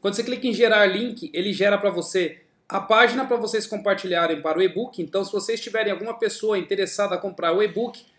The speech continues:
vocês vão clicar aqui em copiar link, comprar não, a adquirir o e-book de graça, né? Vocês vão clicar em copiar link, vai enviar isso pra pessoa, a pessoa vai receber através do seu código, né? E ela vai ver todas as informações, vai clicar aqui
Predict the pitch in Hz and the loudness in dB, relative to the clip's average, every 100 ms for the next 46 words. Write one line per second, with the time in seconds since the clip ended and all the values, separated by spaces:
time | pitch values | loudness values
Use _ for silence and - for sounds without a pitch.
0 | _ - 151 196 208 202 175 165 165 143 | _ -6 -4 -2 -4 -2 -2 -4 -8 -10
1 | - - 208 202 240 226 208 262 - - | -12 -2 -2 2 2 2 0 -4 -4 -4
2 | 180 226 233 196 160 143 135 214 208 220 | 0 0 0 -2 -2 -2 -6 -8 -6 -2
3 | 262 202 196 - - 214 175 180 - 131 | 0 0 -2 -10 -16 -2 0 0 -2 -4
4 | 165 - _ _ _ - 139 180 156 180 | -4 -6 _ _ _ -10 -4 -4 -4 -10
5 | 170 175 165 170 175 202 214 202 233 - | -4 -2 0 -2 -2 0 2 0 -2 -8
6 | _ _ _ _ 156 220 226 233 202 190 | _ _ _ _ 2 2 4 4 4 4
7 | - 208 202 233 - 202 226 233 - _ | 0 -2 0 0 2 2 2 0 -10 _
8 | - - 220 226 202 226 196 220 240 196 | -4 0 2 2 2 2 2 4 4 4
9 | 196 233 202 180 190 180 180 170 - 202 | 4 2 0 0 2 4 2 0 -2 -2
10 | 196 202 226 226 220 269 - 156 190 285 | 0 2 2 0 -4 -8 -8 0 2 2
11 | - - _ 214 220 214 240 226 226 233 | -4 -18 _ 4 6 6 6 6 4 4
12 | 220 202 190 190 202 202 220 233 233 240 | 2 0 -2 -2 -4 -6 -4 -4 -4 -4
13 | 214 214 220 208 220 208 - 233 - | -4 -4 -6 0 2 2 -2 -8 -10